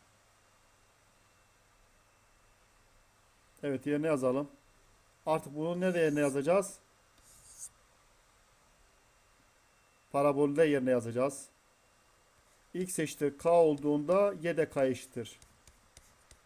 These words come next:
Peki K eşittir. X yerine de K yazıyorum. Eksi K kare artı altı. Gönder sol tarafa.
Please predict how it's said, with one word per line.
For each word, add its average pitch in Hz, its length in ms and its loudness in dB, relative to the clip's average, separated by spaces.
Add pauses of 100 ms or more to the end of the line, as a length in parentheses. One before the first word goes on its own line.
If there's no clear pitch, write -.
(1040)
Peki 147 360 -6
K 175 240 2
eşittir. 160 580 -4 (4000)
X 180 220 -6
yerine 175 160 0
de 175 120 4
K 156 120 0
yazıyorum. 147 440 0
Eksi 147 340 -8
K 160 240 -4
kare 143 440 -2 (1120)
artı 135 380 0
altı. 131 280 0
Gönder 175 320 2
sol 165 200 0
tarafa. 156 540 0